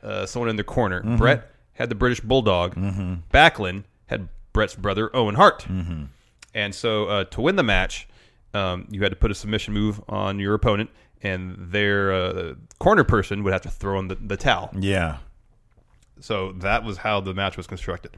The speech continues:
Speaker 1: Um, so it's a long match. I think, like, thirty-five minutes long.
Speaker 2: I
Speaker 1: And I,
Speaker 2: feel
Speaker 1: it
Speaker 2: like
Speaker 1: felt like the last half of it is, is Bret Hart in the chicken wing.
Speaker 2: I feel like come November, we're gonna be doing this for our bad pay-per-view
Speaker 1: Oh,
Speaker 2: review
Speaker 1: could be.
Speaker 2: show.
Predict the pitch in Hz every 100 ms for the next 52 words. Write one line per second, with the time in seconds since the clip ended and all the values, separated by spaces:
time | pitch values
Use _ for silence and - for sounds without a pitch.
0 | - - - - - 117 117 110 104 90
1 | 90 - - - - - - 135 139 135
2 | 135 165 156 131 104 113 117 92 - 113
3 | 101 107 98 95 - 101 92 120 113 180
4 | 170 165 170 131 135 139 - - 127 127
5 | 101 - - - 104 98 92 113 - 113
6 | 98 92 87 123 104 117 117 117 101 -
7 | 127 98 90 85 - - 98 147 165 160
8 | 117 95 - 110 107 98 80 95 98 87
9 | 90 104 120 131 127 _ _ _ _ -
10 | 92 101 101 101 101 92 98 95 90 90
11 | - 92 87 87 82 90 - 85 82 82
12 | 80 - 85 87 76 95 92 80 85 117
13 | 110 127 98